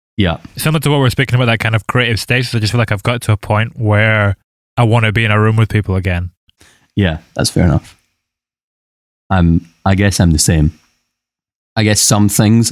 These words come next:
Speaker 1: I could deal with it being online still, and then other things you need that, you need that, like, social community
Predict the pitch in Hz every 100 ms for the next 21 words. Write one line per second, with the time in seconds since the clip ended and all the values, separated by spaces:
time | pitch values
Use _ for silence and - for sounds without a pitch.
0 | - 98 - 98 - 92 90 87 87 80
1 | - _ _ _ _ _ _ _ _ _
2 | - 95 - 104 92 85 85 98 - 98
3 | 92 90 90 98 - 104 107 _ _ _
4 | _ _ _ _ _ _ _ 101 92 85
5 | 85 - 92 82 76 - - _ _ _
6 | _ - 90 82 82 - - 87 78 -
7 | - _ _ _ _ _ _ _ _ _
8 | _ - 87 80 87 82 - _ 82 78
9 | - _ _ _ - 90 85 95 85 98
10 | 85 82 85